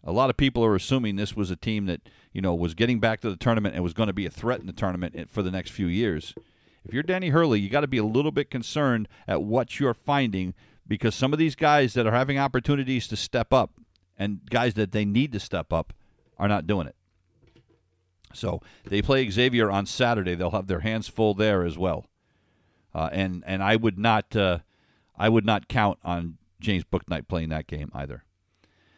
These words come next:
Uh, the University of Hartford women's basketball team yesterday canceled the rest of the season.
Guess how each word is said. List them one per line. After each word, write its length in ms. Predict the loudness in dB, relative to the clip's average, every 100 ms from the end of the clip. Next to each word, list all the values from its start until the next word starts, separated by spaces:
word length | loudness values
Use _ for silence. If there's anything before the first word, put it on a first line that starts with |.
| _ _ _ _ _
Uh, 260 | 6 8 8
the 100 | 8
University 420 | 4 6 2 4
of 80 | 4
Hartford 280 | 4 2 0
women's 300 | 0 -2 -2
basketball 560 | 0 0 -4 -2 0
team 260 | 0 0 0
yesterday 580 | 0 -2 -2 -2 -2 -4 -4
canceled 360 | -2 0 -2
the 60 | 0
rest 220 | -2 -2
of 40 | -10
the 60 |
season. 320 | -6 -6 -8